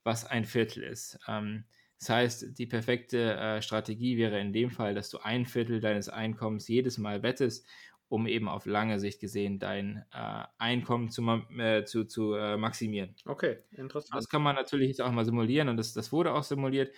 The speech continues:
Speaker 1: und das ist tatsächlich in, äh, den allermeisten der Fällen ist, äh, diese Strategie erfolgreich gewesen. In ein von, ähm,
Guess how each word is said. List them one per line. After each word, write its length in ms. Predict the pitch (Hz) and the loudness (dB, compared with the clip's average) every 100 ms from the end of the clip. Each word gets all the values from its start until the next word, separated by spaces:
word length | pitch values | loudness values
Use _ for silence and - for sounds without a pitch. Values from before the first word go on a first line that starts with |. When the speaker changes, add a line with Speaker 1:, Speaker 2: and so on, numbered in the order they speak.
| - - - | -18 -20 -8
Speaker 1:
und 120 | 123 | 0
das 100 | 113 | 0
ist 120 | 117 117 | 0 0
tatsächlich 540 | 113 117 120 113 - | -2 0 0 0 -4
in, 280 | 110 110 104 | -2 -2 -4
äh, 420 | - 107 101 - | -4 -2 -2 -4
den 120 | 110 | -6
allermeisten 720 | - 143 135 127 127 123 - 113 | -2 4 6 6 2 0 -4 -4
der 120 | 113 | -2
Fällen 400 | 117 117 117 113 | 0 2 2 0
ist, 280 | 127 - - | -6 -8 -8
äh, 360 | 120 110 107 - _ _ _ | -6 -4 -6 -10 _ _ _
diese 340 | 135 131 127 | 0 4 4
Strategie 460 | 117 117 113 113 120 | 4 0 -2 -2 0
erfolgreich 460 | 110 113 160 143 123 | 0 0 -2 -2 -4
gewesen. 440 | 127 131 131 127 - - - | 0 2 2 -2 -8 -20 -16
In 140 | - 113 | -8 -6
ein 340 | - 120 131 | 0 2 2
von, 460 | 123 - 117 117 110 | 2 0 2 2 0
ähm, 440 | 117 110 107 104 | 0 0 0 -4